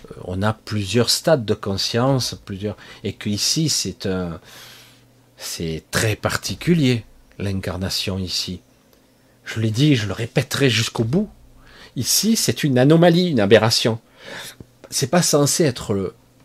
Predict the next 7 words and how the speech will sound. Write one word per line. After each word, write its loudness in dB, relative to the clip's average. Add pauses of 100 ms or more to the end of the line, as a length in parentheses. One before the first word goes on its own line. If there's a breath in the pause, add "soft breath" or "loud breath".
(120)
un 4
monde. 4
C'est -4
une 4
expérience, 2
certes, -6 (340 loud breath)
mais -4